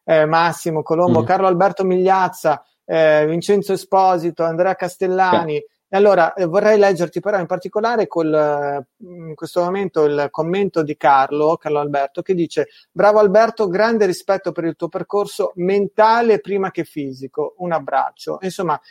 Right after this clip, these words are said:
Speaker 1: ehm, questo aspetto mentale, ovviamente ce ne hai parlato, di, delle difficoltà iniziali che hai dovuto vis-,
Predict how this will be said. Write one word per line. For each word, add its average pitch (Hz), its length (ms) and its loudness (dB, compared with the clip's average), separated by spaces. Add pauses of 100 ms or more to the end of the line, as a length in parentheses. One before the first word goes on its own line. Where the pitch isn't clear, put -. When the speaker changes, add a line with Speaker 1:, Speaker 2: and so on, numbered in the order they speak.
(160)
Speaker 1:
ehm, 147 1160 0 (420)
questo 196 260 -2
aspetto 220 380 0
mentale, 208 640 4
ovviamente 165 460 -2
ce - 140 -10
ne 147 100 -4
hai 139 60 -8
parlato, 165 460 -2
di, 135 220 -8
delle 139 520 -4
difficoltà 143 600 -2
iniziali 147 420 -4
che 151 100 -2
hai 143 60 0
dovuto 147 320 -4
vis-, - 260 -10